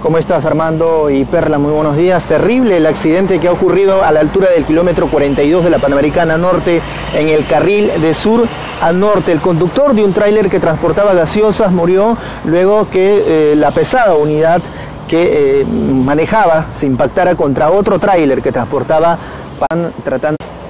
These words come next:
a rendir. Y de acuerdo al récord de infracciones, esta persona presentaría por mil.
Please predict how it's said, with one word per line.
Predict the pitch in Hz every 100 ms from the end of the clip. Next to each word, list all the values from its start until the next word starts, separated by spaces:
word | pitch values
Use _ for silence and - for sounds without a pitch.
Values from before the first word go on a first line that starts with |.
| - - 139 131
a | - 139 - 123
rendir. | 127 127 131 156
Y | 180
de | 147
acuerdo | 190 190 185 190
al | 170 147
récord | 147 175 156 185
de | 151
infracciones, | 143 160 147 - 226 220 170 160 -
esta | 160 143 165 160 151 139 135
persona | 151 131 165
presentaría | 156 143 131 139 165 156 -
por | 139
mil. | 143 160 170